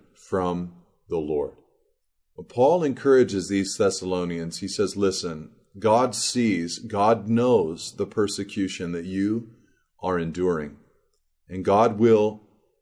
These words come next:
repay with affliction those who afflict you." But number two, he encourages them with this,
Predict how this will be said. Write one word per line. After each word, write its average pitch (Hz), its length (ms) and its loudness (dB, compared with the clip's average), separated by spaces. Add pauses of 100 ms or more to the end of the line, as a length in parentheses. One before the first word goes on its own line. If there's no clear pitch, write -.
(140)
repay 117 800 4
with 95 220 4
affliction 107 580 0
those 90 240 4
who 98 120 0
afflict 90 460 -2
you." 104 220 -2
But 107 320 2 (800)
number 160 360 4
two, 95 580 0 (420)
he 131 220 0
encourages 127 640 4
them 110 280 2
with 98 160 4
this, 98 480 2